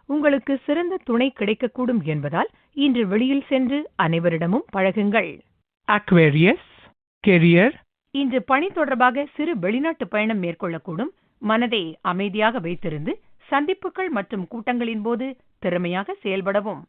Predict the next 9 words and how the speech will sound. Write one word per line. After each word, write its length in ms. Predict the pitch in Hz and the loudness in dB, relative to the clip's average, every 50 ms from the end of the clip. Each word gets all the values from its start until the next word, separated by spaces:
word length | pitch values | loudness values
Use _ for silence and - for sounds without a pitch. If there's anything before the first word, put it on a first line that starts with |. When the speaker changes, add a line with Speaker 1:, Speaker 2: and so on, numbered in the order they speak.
| _ _ _ _ _ _ _ _ _ | _ _ _ _ _ _ _ _ _
Speaker 1:
குறிக்கோள்கள் 680 | - 302 330 381 403 403 - 254 240 240 214 269 269 | -6 -2 -2 -2 -2 -2 -2 -2 0 0 -2 -2 -2
நிச்சயம் 520 | 208 151 160 175 - - 269 277 349 403 370 | -2 -4 -6 -8 -8 -8 -8 -6 -6 -6 -6
எட்டப்படும். 600 | 208 175 175 - 202 180 - 220 220 214 175 170 196 _ _ _ _ _ _ _ _ - | -6 -6 -6 -6 -6 -4 -2 -2 -2 -2 -4 -8 -16 _ _ _ _ _ _ _ _ -4
தொழில் 300 | 220 202 214 214 202 180 | 0 0 2 2 0 0
முறையில் 420 | 160 156 160 156 156 214 285 403 _ _ _ | -2 -4 -4 -6 -6 -8 -10 -12 _ _ _
இது 280 | _ 208 202 185 170 165 | _ -6 -4 -4 -2 -4
நல்ல 300 | 160 160 170 190 208 233 | -4 -4 -4 -2 -2 -2
வாய்ப்புகளை 600 | 190 185 196 220 214 - 247 - 285 277 339 370 | 0 0 -2 -2 -4 -8 -8 -6 -4 -4 -4 -4
ஏற்படுத்தும். 680 | 339 202 190 - - 202 196 190 - 240 196 156 160 | -4 -6 -6 -6 -6 -6 -6 -4 -4 -4 -6 -6 -10